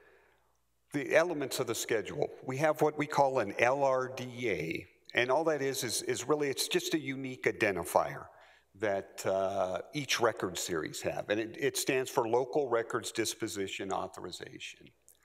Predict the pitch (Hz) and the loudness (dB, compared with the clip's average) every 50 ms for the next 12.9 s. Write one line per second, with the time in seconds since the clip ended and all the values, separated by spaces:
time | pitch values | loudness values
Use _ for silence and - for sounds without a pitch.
0 | - - - - - - - - _ _ - 107 - - 147 143 202 - 156 147 | -20 -20 -20 -20 -20 -20 -20 -20 _ _ -4 -2 0 2 2 2 2 2 0 0
1 | 135 - - 120 110 - - - 160 160 156 127 - 120 127 127 123 113 - - | 0 2 0 0 0 2 2 4 4 4 2 -2 -2 0 0 0 0 -2 -4 -2
2 | 120 123 113 110 107 101 98 92 98 - - - - 147 151 151 - - - 147 | 0 2 2 2 2 0 -2 -2 -2 -2 -2 0 2 0 0 2 2 2 2 2
3 | 143 143 143 139 - _ _ _ - - _ - - - 95 87 - - - 151 | -2 -6 -8 -10 -12 _ _ _ -20 -20 _ -4 -4 -4 -4 -6 -6 -4 -2 -2
4 | 151 147 - - 147 135 123 - - 127 113 110 110 110 110 110 110 107 110 113 | -2 -2 -2 -2 -2 -2 -4 -6 -6 -4 -2 0 0 -2 -2 -2 -2 -2 -4 -6
5 | - - - - - - - - - _ - - 113 110 117 127 127 123 120 120 | -10 -16 -20 -20 -20 -20 -20 -20 -20 _ -4 -4 -2 0 0 0 0 2 0 0
6 | 110 - - - - 127 - - - - - - - 123 120 120 123 123 123 120 | 0 2 2 4 4 4 4 4 2 0 0 2 2 2 2 2 2 2 0 0
7 | - - - 104 101 101 98 95 98 98 92 85 90 - _ _ _ _ _ _ | -2 0 0 2 2 2 2 0 0 -2 -4 -6 -10 -16 _ _ _ _ _ _
8 | _ _ _ _ _ _ _ _ _ _ _ - - _ _ _ _ _ _ _ | _ _ _ _ _ _ _ _ _ _ _ -18 -18 _ _ _ _ _ _ _
9 | _ _ _ _ _ - - 117 - - - 113 107 - - 135 123 127 123 117 | _ _ _ _ _ -2 -2 -2 -2 0 0 0 0 2 2 2 2 2 0 -2
10 | - - 143 117 - 113 117 127 131 120 117 107 107 110 127 131 131 143 147 131 | 0 0 0 2 4 4 4 4 4 2 0 0 0 -2 -6 -2 0 0 0 0
11 | - - 143 131 131 - - 151 139 139 127 - - 139 135 - - 123 117 135 | 2 2 2 2 2 0 -4 -4 -4 -2 -2 -2 -4 -4 -2 -2 -2 -2 0 -2
12 | 135 131 131 139 139 127 - - - 135 - - 143 131 143 143 139 - | -4 -4 -4 -6 -6 -6 -2 -2 -2 0 0 0 0 2 0 0 -2 -4